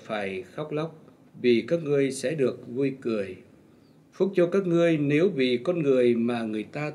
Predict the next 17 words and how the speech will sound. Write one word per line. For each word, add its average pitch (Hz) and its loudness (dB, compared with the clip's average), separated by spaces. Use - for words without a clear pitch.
thù 107 -6
ghét, 143 -2
trục - -4
xuất - -4
và 117 -4
phỉ 101 -2
báng 117 -8
các 143 -10
ngươi, 131 -2
và 135 -2
loại 127 0
trừ 123 2
tên 175 2
các 190 -2
ngươi 165 2
như 151 2
kẻ 98 -4